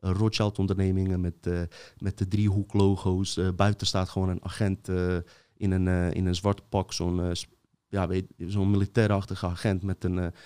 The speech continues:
fucking piramide-logo. En, eh, wa-, wat de Matrix toen eigenlijk bij mij deed, persoonlijk in mijn hologram, is zeggen van: "We hebben je nu even de tijd te geven om even op te laden. Maar het is van ons, wij bepalen dat.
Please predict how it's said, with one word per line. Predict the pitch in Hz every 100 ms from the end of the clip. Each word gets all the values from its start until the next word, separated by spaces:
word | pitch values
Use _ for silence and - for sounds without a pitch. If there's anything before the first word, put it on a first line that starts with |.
| -
fucking | - - 120 107 104
piramide-logo. | 113 98 104 107 101 95 92 92 92 - _ _
En, | 98 95
eh, | 95
wa-, | 95 -
wat | 107 104
de |
Matrix | 101 104 104 95 -
toen | 101 95
eigenlijk | 92 95 95
bij | 90 90
mij | 98 107
deed, | 85 92 -
persoonlijk | 85 - 101 90 85
in | 87
mijn | 87 90
hologram, | 87 82 80 82
is | 85
zeggen | - 87
van: | - 87 - - -
"We | -
hebben | 92 92 92
je |
nu | 101
even | 95 95
de | 90
tijd | - 90
te | -
geven | 87 85 87 -
om | 87
even | 101 123 135 107 92 - _ _ _ _ _ - -
op | -
te | - 101
laden. | 92 90 87 101 - - - -
Maar | 92
het | -
is | 92
van | - 90
ons, | 90 87 -
wij | - 92
bepalen | 90 - 87 85
dat. | 82 80 -